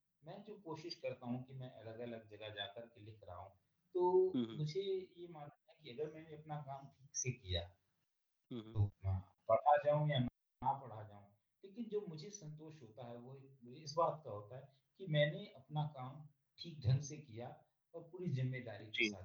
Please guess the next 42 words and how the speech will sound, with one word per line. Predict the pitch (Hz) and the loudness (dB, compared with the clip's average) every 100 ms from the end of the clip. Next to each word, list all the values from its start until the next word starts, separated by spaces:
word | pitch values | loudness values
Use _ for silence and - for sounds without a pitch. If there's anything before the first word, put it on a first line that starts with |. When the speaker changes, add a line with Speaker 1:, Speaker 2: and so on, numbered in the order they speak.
| - | -14
Speaker 1:
किया। | - 92 92 _ _ - | -14 -12 -12 _ _ -8
अगर | 123 156 156 | -2 0 2
मैंने | 151 - - | 2 0 -4
Speaker 2:
जी। | 110 110 98 | -2 0 0
Speaker 1:
नर्मदा | - | -2
के | - - | -14 -18
किसी | - - 156 156 156 - | -18 -16 -12 -10 -10 -10
अ, | 107 107 - _ _ _ _ | -6 -6 -6 _ _ _ _
अ, | 123 113 110 113 _ _ - | -12 -10 -8 -12 _ _ -8
परिक्रमावासी | 120 120 151 156 139 135 - | -6 -6 -4 2 4 4 0
की | - - | -16 -18
कहानी | 131 117 139 156 | -6 0 0 -2
लिखी, | 135 127 175 185 _ _ _ | -8 -10 -16 -20 _ _ _
तो | 185 165 | -10 -4
मैंने | 151 160 180 160 | -2 -2 -6 -14
उस | - | -20
पूरे | - 160 151 127 | -14 -6 -4 -4
परिवेश | 123 123 139 143 - _ | -6 -6 -8 -12 -16 _
का | 135 123 - | -10 -10 -10
अध्ययन | 98 98 135 135 | -14 -6 -4 -4
किया। | 120 120 117 - _ _ _ _ _ | -8 -10 -10 -12 _ _ _ _ _
ये | 107 123 | 2 4
Speaker 2:
हुँ, | 131 | 4
Speaker 1:
बात | 160 | -2
Speaker 2:
हुँ। | 151 | -2
Speaker 1:
ज़रूर | 170 240 185 | -6 -6 -10
होती | 156 - 139 | -14 -16 -18
है | 139 | -18
कि | 135 | -14
हम | 131 131 | -10 -10
जब | 131 117 - | -12 -16 -20
अ, | - - 110 - | -18 -14 -16 -14
किताब, | 123 120 117 117 | 0 6 6 4
उपन्यास | 123 120 123 120 120 | 4 6 6 2 -4
लिखते | - - | -12 -12
हैं, | 117 120 - _ _ - | -10 -10 -12 _ _ -6
तो | 160 | -4
हम | 180 175 - 135 | -2 -2 -4 -4
Speaker 2:
हुँ, | 120 | -2
Speaker 1:
पूरा | |
Speaker 2:
हुँ। | |
Speaker 1:
का | 113 | -2